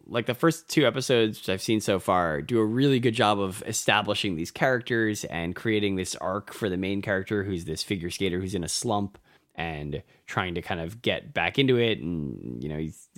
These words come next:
I think he's, like, nationally recognized Japanese figure skater, so he kinda went to, like, international competitions, but he, he, like,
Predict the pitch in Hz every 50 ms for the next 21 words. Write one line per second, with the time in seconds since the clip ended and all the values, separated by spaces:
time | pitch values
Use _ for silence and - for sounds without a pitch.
0 | - - - 101 - 92 - - 87 - - 78 76 71 - - - _ _ _
1 | _ _ _ _ _ _ - 131 135 135 123 127 - - 135 123 117 113 110 113
2 | 117 113 113 - 110 104 104 101 98 95 92 90 90 92 90 - - - - _
3 | _ _ _ _ _ _ _ _ - - 104 98 - 113 107 113 117 113 - -
4 | 127 123 127 123 - 139 131 131 131 127 - - 107 98 90 - 104 95 87 85
5 | 92 95 - - - 92 85 85 - - - 101 101 95 90 98 110 - 135 127
6 | 123 139 127 120 127 - - 131 - 143 139 135 131 - - - 107 95 98 -
7 | 101 98 95 90 90 87 85 - _ _ _ - 98 98 92 87 85 85 82 82
8 | -